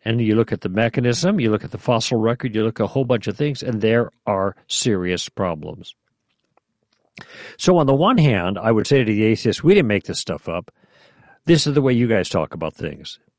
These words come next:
Even Berkeley E D U has the distinction.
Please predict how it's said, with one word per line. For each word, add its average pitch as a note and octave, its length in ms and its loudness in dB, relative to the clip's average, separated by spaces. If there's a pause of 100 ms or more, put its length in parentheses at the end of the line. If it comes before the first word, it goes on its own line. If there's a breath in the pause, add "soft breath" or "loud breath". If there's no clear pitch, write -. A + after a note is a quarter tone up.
Even A2 360 0
Berkeley A2+ 440 -2
E G#2+ 200 -4
D G2 120 -6
U G2+ 240 -2
has F#2 340 -2
the G2+ 140 -4
distinction. G2 760 -4